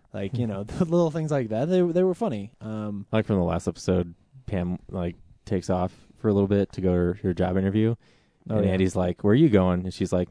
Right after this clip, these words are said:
Speaker 2: "Not on a three-month boat trip."
Speaker 1: <laughs> Yeah.
Speaker 2: <laughs>
Speaker 1: Yeah. And that's the, it does, um, it does still understand those characters really well. Like, that last se-, that, that sequence when she goes to that interview and there's the guy who's very much like Michael Scott,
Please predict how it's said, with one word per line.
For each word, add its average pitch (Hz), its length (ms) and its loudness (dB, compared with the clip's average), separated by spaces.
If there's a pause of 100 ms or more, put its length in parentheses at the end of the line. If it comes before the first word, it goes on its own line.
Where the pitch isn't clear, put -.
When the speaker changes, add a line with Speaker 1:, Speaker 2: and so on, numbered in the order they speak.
Speaker 2:
"Not 95 240 -2
on 98 80 0
a 92 80 0
three-month 95 400 0
boat 95 180 2
trip." 87 260 0 (160)
Speaker 1:
<laughs> - 20 -20 (340)
Yeah. 143 360 2 (280)
Speaker 2:
<laughs> 185 240 0
Speaker 1:
Yeah. 104 300 2 (500)
And 160 180 -2
that's 202 180 -4 (260)
the, 170 200 -4 (140)
it 151 200 -4
does, 202 600 -4 (560)
um, 113 520 -2 (1800)
it 135 140 -4
does 185 240 0
still 160 340 0
understand 123 420 -2
those 110 140 -6
characters 98 400 -6
really 95 180 -8
well. 90 260 -10
Like, 101 260 -10 (280)
that 139 220 -2
last 135 340 -4
se-, 127 160 -4
that, 117 260 -8
that 117 200 -6
sequence 143 380 -6
when 113 340 -6
she - 220 -10
goes 120 280 -6
to 117 100 -6
that 107 180 -4
interview 123 500 -2
and 107 140 -6
there's 101 180 -6
the 107 60 -10
guy 107 120 -4
who's 104 140 -6
very 107 280 -4
much 104 220 -6
like 101 140 -6
Michael 95 260 -12
Scott, 123 320 -4